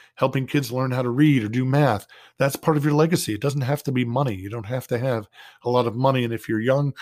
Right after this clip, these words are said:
or you're not in a position to donate financially, there are things you can do with your time. Um,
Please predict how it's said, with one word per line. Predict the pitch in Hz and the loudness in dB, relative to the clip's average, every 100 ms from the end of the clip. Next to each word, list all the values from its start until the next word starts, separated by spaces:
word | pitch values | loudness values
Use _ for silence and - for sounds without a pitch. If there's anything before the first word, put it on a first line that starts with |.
| - - - _ | -18 -20 -20 _
or | 113 107 | -8 -6
you're | 101 98 | -6 -6
not | 110 | -6
in | 131 | -6
a | |
position | 107 107 127 - 131 | -8 -2 -2 -2 -4
to | |
donate | 113 127 127 139 | -4 -2 -2 -4
financially, | - 131 120 135 - 147 147 - - _ _ | -6 -4 -2 -2 0 0 0 -4 -20 _ _
there | 123 | -2
are | 123 | -2
things | 127 123 | -2 -4
you | 127 | -4
can | - 120 | -6 -4
do | 113 | -2
with | 110 | -2
your | 113 | -4
time. | - - 110 101 95 - _ _ _ _ _ _ _ _ _ _ _ _ _ _ - - - - - - - _ _ - | -4 -6 -4 -4 -8 -16 _ _ _ _ _ _ _ _ _ _ _ _ _ _ -8 -8 -20 -20 -20 -20 -20 _ _ -12
Um, | - 104 104 101 | -6 -4 -6 -8